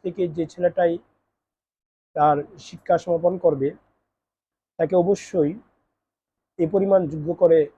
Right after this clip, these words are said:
তোলার চেষ্টা করা হবে যে তাকে যে দায়িত্ব দেওয়া হবে, অর্থাৎ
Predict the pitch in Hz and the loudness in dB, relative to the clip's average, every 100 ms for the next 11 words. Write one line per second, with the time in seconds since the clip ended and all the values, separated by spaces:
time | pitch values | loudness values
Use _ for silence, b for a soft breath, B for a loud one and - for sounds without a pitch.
0 | _ - 147 143 165 - 175 - 127 120 | _ -6 -4 -4 -10 -8 -6 -4 -6 -8
1 | 127 - _ _ _ _ 135 127 147 147 | -14 -20 _ _ _ _ -18 -4 0 0
2 | 156 147 147 156 147 170 - 147 147 139 | -2 -8 -4 -2 0 -2 -4 -2 0 -2
3 | 131 139 - _ _ _ _ _ _ - | -4 -8 -10 _ _ _ _ _ _ -8
4 | 156 185 | 0 2